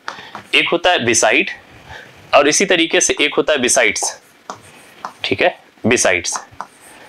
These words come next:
तो एक होता है besides और एक होता है beside, यहीं पे मैं by को भी रखे दे रहा हूँ,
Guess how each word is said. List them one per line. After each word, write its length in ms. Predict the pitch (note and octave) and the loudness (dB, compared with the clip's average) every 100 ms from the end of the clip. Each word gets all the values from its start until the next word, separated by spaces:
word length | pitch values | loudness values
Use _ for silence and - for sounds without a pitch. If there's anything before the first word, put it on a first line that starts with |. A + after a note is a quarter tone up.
| - - - | -20 -14 -4
तो 60 | - E3 | -2 0
एक 140 | G#3 | 0
होता 220 | G#3 G3+ G#3 | 2 2 2
है 120 | D3+ | 2
besides 440 | C3 C#3 F3+ F#3 | 2 4 2 2
और 180 | - C#3+ | 0 0
एक 120 | D3+ | 0
होता 160 | D3+ F#3 | 0 0
है 100 | E3+ | 0
beside, 400 | C3 D3 E3 D3 | 2 2 2 2
यहीं 180 | D#3+ G3 | 2 2
पे 80 | G3+ | 4
मैं 140 | G#3 | 2
by 280 | B2 B2+ D3 | 4 4 4
को 100 | E3 | 2
भी 100 | D#3 | 2
रखे 320 | D#3+ - - | 0 -2 -2
दे 140 | G#2+ G2 | 0 2
रहा 120 | F#2 | 2
हूँ, 180 | F#2 | 0